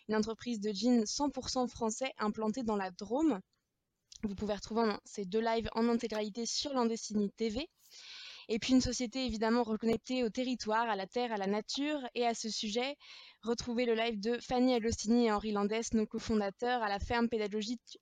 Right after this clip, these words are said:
Landestini, et également dans de courtes vidéos éducatives intitulées Un Américain en Auvergne, disponibles en français et en anglais sur nos réseaux sociaux. Mais pour l'heure, si la crise du covid dix-neuf est très alarmante sur de nombreux plans,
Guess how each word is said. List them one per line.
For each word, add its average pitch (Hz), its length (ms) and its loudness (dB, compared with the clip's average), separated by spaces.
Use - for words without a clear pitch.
Landestini, 226 760 2
et 220 60 2
également 220 440 4
dans 226 120 4
de 202 100 0
courtes - 300 -6
vidéos 240 340 0
éducatives 214 640 -4
intitulées 226 640 -2
Un 254 160 4
Américain 214 580 0
en 247 160 6
Auvergne, 202 380 2
disponibles 208 480 0
en 233 100 0
français 208 480 -4
et 233 100 -2
en 208 120 2
anglais 214 260 0
sur 226 240 -2
nos 247 140 6
réseaux 240 280 -2
sociaux. 226 400 -4
Mais 262 160 6
pour 311 220 0
l'heure, 294 220 2
si - 200 -6
la 226 120 0
crise 240 260 -8
du 214 100 -6
covid 226 300 -4
dix-neuf 214 500 0
est 269 140 -4
très 254 240 -2
alarmante 240 460 4
sur 226 160 -6
de 208 100 0
nombreux 220 380 4
plans, 302 400 0